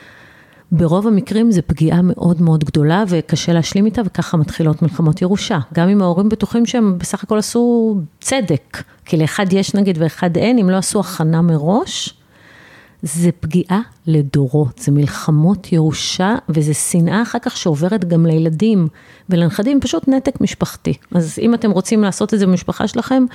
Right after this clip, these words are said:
תעשו צוואות לא שוויוניות, זה בדיוק מה שיקרה.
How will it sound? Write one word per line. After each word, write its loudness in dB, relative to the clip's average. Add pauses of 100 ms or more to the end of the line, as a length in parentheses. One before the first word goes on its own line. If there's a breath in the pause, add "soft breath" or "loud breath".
(280 loud breath)
תעשו -2
צוואות 0
לא 2
שוויוניות, 2
זה 0
בדיוק 0
מה 2
שיקרה. -4